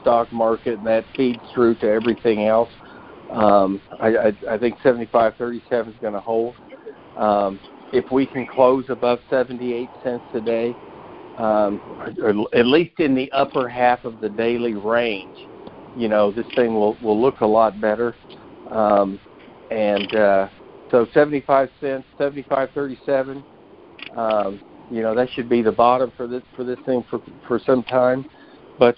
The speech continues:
uh, I think that, uh, we're gonna, it's gonna take a lot of work to get back up into the, uh, um, eighty-two to eighty-three cent area. So I think for the time being, you know, um, let's call it,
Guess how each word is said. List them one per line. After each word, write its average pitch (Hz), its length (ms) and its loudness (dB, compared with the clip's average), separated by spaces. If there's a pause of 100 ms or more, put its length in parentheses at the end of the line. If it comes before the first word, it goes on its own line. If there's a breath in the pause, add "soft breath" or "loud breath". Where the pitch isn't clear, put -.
(100)
uh, 113 320 -2
I 131 120 0
think 139 380 -2
that, 117 160 -6 (160)
uh, 117 140 2
we're 131 240 -2
gonna, 123 280 0 (520)
it's 156 180 0 (100)
gonna 165 160 2
take 160 300 0
a 139 60 -2
lot 139 260 2
of 120 160 -6
work 131 300 -2 (600)
to 135 60 -8
get 127 300 -6
back 123 300 0
up 123 180 -4
into 117 340 -8
the, 113 320 2
uh, 98 220 2 (440)
um, 107 380 -4
eighty-two 127 540 2
to 113 180 -2
eighty-three 113 600 -2
cent 101 220 2
area. 92 300 0 (720)
So 101 240 4
I 110 60 0
think 127 240 -8
for 131 80 -8
the 110 100 -6
time 120 380 0
being, 120 400 -6 (480)
you 117 120 -4
know, 104 280 0 (280)
um, 98 420 -6 (1700)
let's 131 240 6
call 131 260 0
it, 113 100 -2